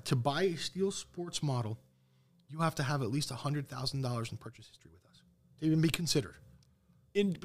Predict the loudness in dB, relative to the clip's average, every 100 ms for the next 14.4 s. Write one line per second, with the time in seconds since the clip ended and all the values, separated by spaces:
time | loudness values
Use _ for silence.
0 | 10 12 12 12 12 12 12 12 12 12
1 | 12 12 -4 -2 8 8 6 -10 -20 _
2 | _ 6 6 8 4 4 2 8 10 10
3 | 10 8 8 6 8 8 8 2 0 4
4 | 6 6 8 8 6 4 6 6 4 2
5 | -4 _ _ _ _ _ _ 10 12 12
6 | 12 12 12 12 12 12 12 12 8 10
7 | 8 8 6 6 10 12 12 12 10 8
8 | 12 12 12 12 10 10 10 12 8 2
9 | -12 8 12 12 12 10 4 -18 _ _
10 | _ 12 12 12 8 6 8 6 6 8
11 | 10 12 10 10 8 8 12 12 12 12
12 | 12 12 12 10 8 8 8 10 12 12
13 | 10 4 -18 _ _ -20 _ _ -20 _
14 | _ -10 -8